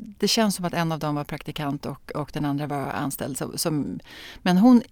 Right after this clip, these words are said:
är inne i varenda detalj i, i de böcker hon gör och berättade sådär galet och vilt om att hon har femton bokprojekt på gång samtidigt och det snurrar hela tiden. Hon älskar att arbeta och, och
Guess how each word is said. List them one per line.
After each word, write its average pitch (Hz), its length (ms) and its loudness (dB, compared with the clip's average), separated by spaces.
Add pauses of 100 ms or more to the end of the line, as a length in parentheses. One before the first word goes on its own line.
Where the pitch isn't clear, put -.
(140)
är 220 360 4
inne 151 340 2
i 151 140 -2
varenda 143 340 -4
detalj 151 420 -10
i, - 260 -6
i 147 40 -4
de 139 180 -4
böcker 147 320 -8
hon 147 160 -6
gör 139 300 -6
och - 240 -10 (640)
berättade 147 500 -2
sådär 139 240 -4
galet 147 480 -2
och 143 100 -6
vilt 139 420 -6 (300)
om 143 180 0
att 139 100 -2
hon 151 120 2
har 143 80 0
femton 151 360 0
bokprojekt 135 600 -6
på 156 100 -4
gång 135 200 0
samtidigt 135 600 -2
och 101 120 -10
det 147 100 -10
snurrar 139 300 -2
hela 139 260 -4
tiden. - 340 -6
Hon 143 240 -2
älskar 139 400 -6
att 139 80 -4
arbeta 135 460 -6
och, - 480 -8
och 98 200 -8